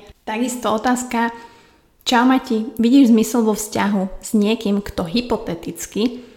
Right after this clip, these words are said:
hypoteticky, inak to slovo je také zaujímavé, vždy uprednostní kariéru pred vzťahom? A ja chcem len povedať, že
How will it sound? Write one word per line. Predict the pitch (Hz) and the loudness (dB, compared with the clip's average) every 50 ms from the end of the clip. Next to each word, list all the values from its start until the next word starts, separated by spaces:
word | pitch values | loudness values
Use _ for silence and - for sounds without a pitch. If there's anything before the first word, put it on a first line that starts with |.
| - _ _ _ _ - | -20 _ _ _ _ -6
hypoteticky, | - 208 190 - 180 - 190 190 - 185 - - - 208 | -6 -6 -4 -4 -6 -6 -6 -6 -6 -8 -10 -8 -6 -6
inak | 190 190 190 | -4 -4 -6
to | - - 190 | -6 -8 -8
slovo | - - 196 196 190 190 196 | -6 -6 -6 -4 -4 -4 -4
je | 185 | -4
také | 190 190 - 202 196 | -6 -6 -8 -6 -6
zaujímavé, | 196 185 185 180 180 180 185 196 226 - - - - - - - | -6 -6 -8 -8 -8 -8 -10 -10 -12 -14 -18 -20 -20 -18 -10 -8
vždy | 214 202 190 - 277 277 - | -6 -4 0 0 0 0 0
uprednostní | 233 240 240 247 226 208 214 208 208 - - - - 214 214 202 | -2 0 0 0 0 0 0 -4 -4 -6 -10 -10 -8 -6 -6 -6
kariéru | - - 202 208 254 254 220 214 - 208 208 220 214 - - - | -6 -6 -4 -2 2 2 2 2 2 0 0 -2 -4 -6 -10 -10
pred | - 214 220 - | -8 -8 -8 -10
vzťahom? | - - - - 240 240 233 190 180 175 180 165 - _ - - | -12 -12 -6 -4 -2 -2 0 -2 -4 -8 -10 -14 -16 _ -16 -10
A | - 226 | -8 -6
ja | 226 226 | -6 -4
chcem | 226 - 277 | -2 0 0
len | 277 254 240 | 0 2 2
povedať, | 240 240 233 240 226 226 | 2 2 2 0 -2 -2
že | - 220 | -2 -4